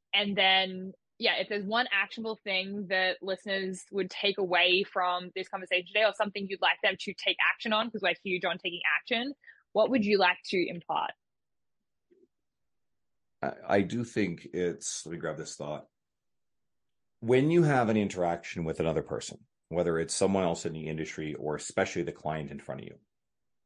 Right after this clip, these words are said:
Speaker 2: focus on finding a way to make sure that they come away from that interaction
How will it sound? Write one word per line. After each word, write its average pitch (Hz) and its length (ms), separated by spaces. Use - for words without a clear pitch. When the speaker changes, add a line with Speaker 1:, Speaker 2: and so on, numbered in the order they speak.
Speaker 2:
focus 127 300
on 120 180
finding 95 340
a 85 40
way 80 220
to 78 80
make 78 260
sure 82 200
that 65 120
they 80 140
come 85 200
away 78 280
from 80 220
that 73 220
interaction 71 920